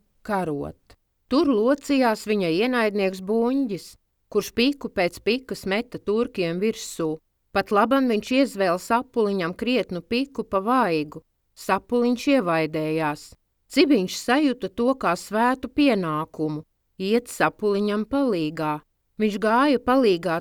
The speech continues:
tam, kurš tika vajāts. Sniega piku rokā turēdams, Cibiņš droši tuvojās buņģim. Turki brīnojās, ka bālais, lēnais Cibiņš uzreiz tik varonīgs tapis.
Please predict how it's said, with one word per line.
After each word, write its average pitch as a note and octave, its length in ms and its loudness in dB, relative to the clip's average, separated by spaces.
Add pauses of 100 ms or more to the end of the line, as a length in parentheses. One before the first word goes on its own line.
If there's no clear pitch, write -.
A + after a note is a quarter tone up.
(100)
tam, C4+ 340 0 (420)
kurš - 240 -6
tika C4+ 320 -4
vajāts. E3+ 760 0 (360)
Sniega B3+ 520 2
piku B3+ 380 -2
rokā A#3+ 420 2
turēdams, A#3 720 0
Cibiņš A#3 520 0
droši A#3 480 -2
tuvojās G#3 680 0
buņģim. F3+ 680 -2 (400)
Turki B3+ 380 2
brīnojās, F3+ 1080 0 (360)
ka F3 80 -2
bālais, G3 680 2
lēnais G#3+ 560 2
Cibiņš A#3 560 0
uzreiz G3+ 520 2 (100)
tik C4+ 180 -4
varonīgs E3+ 760 0
tapis. - 680 -4